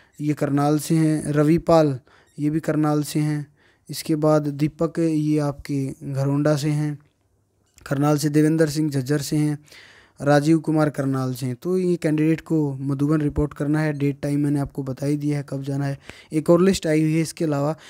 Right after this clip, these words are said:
इन कैंडिडेट को भी जो है, अ, मेडिकल एग्जामिनेशन के लिए बुला लिया है। और ये जो लिस्ट है ये आपकी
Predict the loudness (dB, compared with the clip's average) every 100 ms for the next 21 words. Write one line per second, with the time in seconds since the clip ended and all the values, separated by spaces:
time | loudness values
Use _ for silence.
0 | -14 -2 -2 2 2 2 2 0 0 0
1 | 2 2 0 -2 -6 -4 -2 2 4 4
2 | 4 4 2 2 0 0 -2 -4 -2 -2
3 | -2 -4 -4 -2 -2 -4 -8 _ -20 _
4 | _ -4 0 0 0 -2 0 2 4 4
5 | 4 0 -2 -4 -4 _ _ -20 _ -12
6 | -4 2 2 2 -2 -2 0 -2